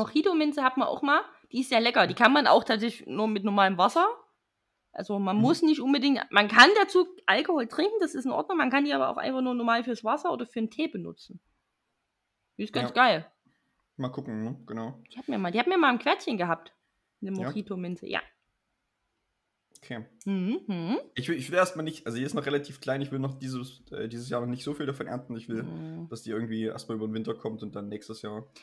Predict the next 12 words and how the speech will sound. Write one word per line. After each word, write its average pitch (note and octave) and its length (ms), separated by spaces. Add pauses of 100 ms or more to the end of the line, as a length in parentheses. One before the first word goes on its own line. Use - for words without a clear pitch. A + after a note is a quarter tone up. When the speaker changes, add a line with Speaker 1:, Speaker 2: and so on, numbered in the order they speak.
(120)
Speaker 2:
Bis - 140
sie - 60
groß, - 100
Speaker 1:
explodieren G3 340
Speaker 2:
bis F#3 80
sie - 60
Speaker 1:
kann. A2+ 100
Speaker 2:
groß F3+ 240
und E3 160
stark - 420
wird. - 240 (240)
Speaker 1:
Genau. G#2+ 380